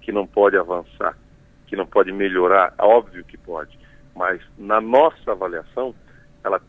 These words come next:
teria que melhorar no sentido de enxugar ainda mais,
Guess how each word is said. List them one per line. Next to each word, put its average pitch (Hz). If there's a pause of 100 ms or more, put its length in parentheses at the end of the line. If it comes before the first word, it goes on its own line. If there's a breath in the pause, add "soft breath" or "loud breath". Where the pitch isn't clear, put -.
(300)
teria 117
que -
melhorar 104
no 143
sentido 131
de 107
enxugar 123
ainda 208
mais, 139